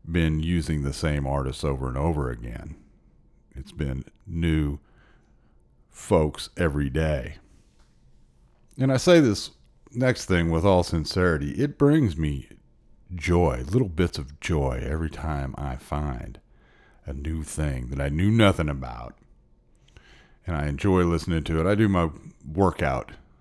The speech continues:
to these lists. And then later on during the day,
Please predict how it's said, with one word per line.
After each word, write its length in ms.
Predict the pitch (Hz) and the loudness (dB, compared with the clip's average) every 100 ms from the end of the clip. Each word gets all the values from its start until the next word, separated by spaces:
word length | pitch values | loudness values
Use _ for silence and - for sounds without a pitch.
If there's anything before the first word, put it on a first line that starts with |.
| _ _ - | _ _ -20
to 100 | - | -10
these 260 | 76 73 | -8 -6
lists. 320 | 85 82 80 - | -2 -2 -2 -2
And 140 | 139 | 0
then 140 | 143 | 2
later 360 | 131 127 117 110 | 4 6 6 6
on 220 | 107 104 | 6 4
during 220 | 98 98 | 4 2
the 60 | 92 | 2
day, 400 | 92 92 92 | 0 2 2